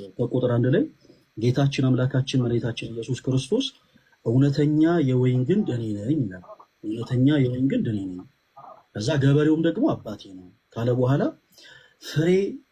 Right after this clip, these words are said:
የማያፈራውን በእኔ ያለውን ቅርንጫፍ ሁሉ ምን ይለዋል ይላል? ያስወግደዋል። በምክንያት ነው ይህን ሐሳብ ያነሳሁት።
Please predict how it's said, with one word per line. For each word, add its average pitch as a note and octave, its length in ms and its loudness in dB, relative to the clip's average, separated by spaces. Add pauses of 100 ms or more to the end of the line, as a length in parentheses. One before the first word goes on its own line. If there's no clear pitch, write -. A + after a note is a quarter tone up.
(160)
የማያፈራውን B2+ 1040 0 (400)
በእኔ C3 260 2
ያለውን C#3+ 420 4
ቅርንጫፍ C3+ 460 0
ሁሉ G3 160 -2 (140)
ምን C3 140 0
ይለዋል B2 260 0
ይላል? D3+ 200 -2 (300)
ያስወግደዋል። A2 640 -6 (1160)
በምክንያት C3+ 460 2
ነው A2 100 -4
ይህን G#2 140 -4
ሐሳብ G#2 240 -6
ያነሳሁት። G2+ 440 -10